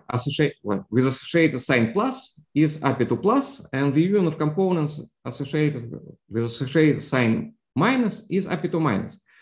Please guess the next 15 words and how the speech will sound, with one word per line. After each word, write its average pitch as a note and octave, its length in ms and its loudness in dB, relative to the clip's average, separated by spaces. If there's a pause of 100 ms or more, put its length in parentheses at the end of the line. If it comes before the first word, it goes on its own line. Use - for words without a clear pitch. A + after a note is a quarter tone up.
(180)
But A#2+ 180 -2
what F3+ 160 4
I F#3+ 160 4
was F3 140 2
saying B3+ 340 0
is D#3 80 0
that E3+ 180 -2
in D#3 120 0
principle, A#3 420 -2
since G3+ 500 0 (420)
your E3 240 2
polynomial F#3+ 720 4
f E3 300 -2
is D#3+ 160 2
defined E3 540 0